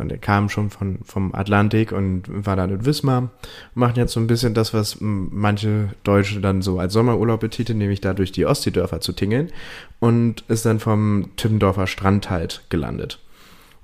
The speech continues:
Und lag dann da fast eine Woche und da gab's dann eine große Rettungsaktion, er wurde versucht frei zu baggern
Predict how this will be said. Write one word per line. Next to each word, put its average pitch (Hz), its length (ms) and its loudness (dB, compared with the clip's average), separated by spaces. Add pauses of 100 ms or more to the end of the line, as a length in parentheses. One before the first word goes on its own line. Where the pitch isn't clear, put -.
(120)
Und 113 640 4
lag 123 340 4
dann 95 160 4
da 80 120 -2
fast - 300 -4
eine 87 120 -2
Woche 110 260 4
und 117 140 0
da 113 120 -2
gab's 113 240 0
dann 123 80 -2
eine 107 240 -2
große 123 360 2
Rettungsaktion, 113 720 0
er 107 140 0
wurde 113 180 2
versucht 117 280 -4
frei 90 280 0
zu 98 200 -4
baggern 95 480 0